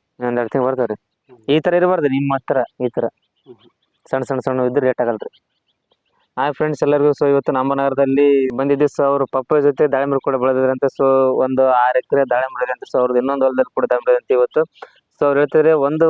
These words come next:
Speaker 1: ವರ್ಷಕ್ಕೆ so ಇಪ್ಪತ್ತಾರು ಲಕ್ಷ, ಇಪ್ಪತ್ತೊಂದು ಲಕ್ಷ ಖರ್ಚು ವೆಚ್ಚ ಹೋದ್ರು ಕೂಡ ಒಂದು ಹತ್ತು ಲಕ್ಷ ಅಂತ ಉಳಿದೇ ಉಳುತ್ತೆ. So ದಾಳಿಂಬೆ ಜೊತೆಗೆ ಆ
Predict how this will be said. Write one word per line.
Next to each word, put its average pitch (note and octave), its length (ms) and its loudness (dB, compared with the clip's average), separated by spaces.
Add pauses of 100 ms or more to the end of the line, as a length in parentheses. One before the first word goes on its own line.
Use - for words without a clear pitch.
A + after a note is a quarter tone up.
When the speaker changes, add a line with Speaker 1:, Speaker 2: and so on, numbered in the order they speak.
(140)
Speaker 1:
ವರ್ಷಕ್ಕೆ D#3+ 360 0
so D#3 160 2
ಇಪ್ಪತ್ತಾರು C#3 480 -2
ಲಕ್ಷ, C3 200 -4
ಇಪ್ಪತ್ತೊಂದು C3+ 280 0
ಲಕ್ಷ C3+ 240 -2
ಖರ್ಚು C3 220 -2
ವೆಚ್ಚ D#3 160 -2
ಹೋದ್ರು D#3 280 2
ಕೂಡ D#3 220 0
ಒಂದು C#3 100 0
ಹತ್ತು D3 140 0
ಲಕ್ಷ C#3+ 180 0
ಅಂತ C#3+ 160 -2 (100)
ಉಳಿದೇ C3 220 2
ಉಳುತ್ತೆ. C3 280 0 (400)
So C3+ 120 -4
ದಾಳಿಂಬೆ D#3 320 -2
ಜೊತೆಗೆ E3 200 0
ಆ D3 120 0